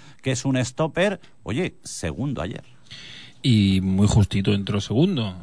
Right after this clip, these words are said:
Speaker 2: porque sin las sanciones que tuvo por detrás, hubiera perdido esa segunda posición, casi con total seguridad.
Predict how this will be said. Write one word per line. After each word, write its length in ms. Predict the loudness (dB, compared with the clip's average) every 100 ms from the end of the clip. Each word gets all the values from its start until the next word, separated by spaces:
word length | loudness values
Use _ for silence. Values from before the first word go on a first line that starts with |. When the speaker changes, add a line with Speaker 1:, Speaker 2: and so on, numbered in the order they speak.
| -12
Speaker 2:
porque 420 | -12 -10 -8 -8
sin 280 | -6 -6 -4
las 160 | -4 -6
sanciones 800 | -8 -8 -4 -4 -2 -2 -2 -4
que 760 | 0 2 4 2 2 2 0 2
tuvo 200 | 4 4
por 120 | 4
detrás, 540 | 0 2 4 6 4 0
hubiera 340 | -6 -2 -2 -2
perdido 800 | -4 -4 -2 0 2 2 2 0
esa 380 | 0 0 0 0
segunda 580 | 0 0 2 2 2
posición, 680 | 2 0 -2 2 6 6 6
casi 260 | 4 2 0
con 140 | 0
total 280 | 0 2 2
seguridad. 600 | 2 2 4 6 6